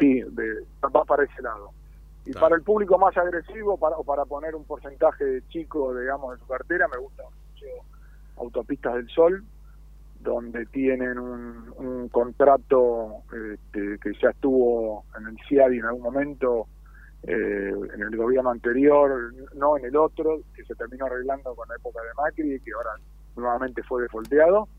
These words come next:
Speaker 1: Y bueno, es una apuesta bastante agresiva, pero es para multiplicar por,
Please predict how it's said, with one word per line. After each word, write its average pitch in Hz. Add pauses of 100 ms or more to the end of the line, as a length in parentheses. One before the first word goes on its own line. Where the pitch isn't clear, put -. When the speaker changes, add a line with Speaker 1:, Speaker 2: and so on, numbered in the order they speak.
(380)
Speaker 1:
Y 113
bueno, 131
es -
una 135
apuesta 135 (260)
bastante 147
agresiva, 151
pero 123
es 123
para 117
multiplicar 113
por, 95